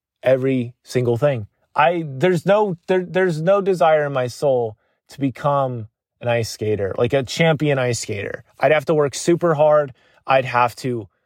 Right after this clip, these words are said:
let so many other things go in order for that to happen. I have to, I'd have to completely abandon so many different things, so many different dreams. That, that just will never happen. That's not gonna happen. I could, I could do it as a hobby.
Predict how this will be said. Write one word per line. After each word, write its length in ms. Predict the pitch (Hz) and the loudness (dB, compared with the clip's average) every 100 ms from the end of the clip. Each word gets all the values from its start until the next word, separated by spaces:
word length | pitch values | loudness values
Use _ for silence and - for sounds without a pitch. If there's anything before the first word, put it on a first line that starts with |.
| _ | _
let 320 | - 143 151 - | -2 0 0 -4
so 280 | - 156 | 0 0
many 200 | 156 156 | 2 -2
other 240 | 160 139 139 | 0 0 0
things 320 | 135 131 120 | -2 -6 -2
go 440 | 120 113 101 113 _ _ _ _ - | 0 0 0 -6 _ _ _ _ -6
in 100 | 135 | -2
order 240 | 131 131 | 0 -2
for 120 | 123 | 0
that 200 | 117 110 | 0 0
to 80 | 120 | -2
happen. 280 | 104 - - | -4 -6 -4
I 80 | 120 | -2
have 160 | 113 | -2
to, 180 | - - | -4 -2
I'd 100 | 131 | 0
have 120 | 139 | 2
to 80 | - | 0
completely 560 | 147 131 180 196 190 185 | -4 -2 -2 0 0 0
abandon 720 | 139 147 147 151 131 107 90 _ _ | 0 0 0 0 -2 -4 -8 _ _
so 140 | - 131 | -6 -2
many 140 | 127 | 0
different 300 | 120 120 117 | -2 -2 -4
things, 280 | 110 101 98 | -4 -4 -4
so 100 | 135 | 0
many 120 | 147 | 2
different 280 | 139 131 127 | 0 0 -2
dreams. 280 | 117 104 - | -2 -4 0
That, 320 | 127 - 131 | 0 0 0
that 180 | 131 117 | 0 0
just 260 | 120 - | -4 -2
will 120 | 110 123 | -2 2
never 300 | 127 127 117 | 2 2 2
happen. 340 | 113 - 104 | 0 -2 -8
That's 220 | 101 - | -8 -6
not 160 | 107 104 | -6 -4
gonna 120 | 101 | -6
happen. 380 | 95 - - 110 _ _ _ _ _ _ _ _ _ _ _ _ _ _ _ | -6 -10 -14 -14 _ _ _ _ _ _ _ _ _ _ _ _ _ _ _
I 80 | 127 | -2
could, 320 | 127 113 - - | 0 -2 -2 -4
I 100 | 120 | 0
could 160 | 135 | 0
do 120 | 131 | 2
it 80 | 143 | 4
as 120 | 147 | 4
a 80 | 139 | 2
hobby. 480 | 123 123 110 101 | 2 0 0 -10